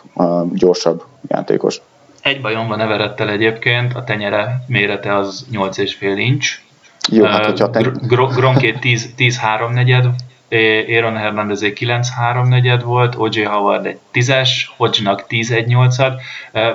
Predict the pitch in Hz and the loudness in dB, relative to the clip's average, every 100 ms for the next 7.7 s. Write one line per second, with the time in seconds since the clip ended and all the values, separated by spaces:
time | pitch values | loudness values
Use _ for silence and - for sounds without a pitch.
0 | - 139 131 - 127 123 139 135 131 135 | -2 0 0 0 4 6 6 2 -2 0
1 | 117 - 110 110 - - - - - 123 | 0 0 0 0 -2 -10 -12 -12 -12 -4
2 | 131 151 147 120 120 123 117 113 117 127 | 2 2 2 -2 2 2 2 2 -2 0
3 | 143 139 107 113 113 117 117 113 117 113 | 0 0 0 0 0 2 0 2 2 2
4 | 117 117 127 131 - 110 - 117 113 110 | 2 2 2 2 0 -2 0 0 0 -2
5 | 123 120 - 110 113 117 117 117 110 - | -2 0 0 0 -2 -2 -2 0 -2 -2
6 | 113 107 104 101 113 - 107 - 117 113 | -2 0 0 -2 -6 -6 -8 -6 0 0
7 | 104 98 95 - 101 110 127 | 0 -2 -4 -4 0 0 -2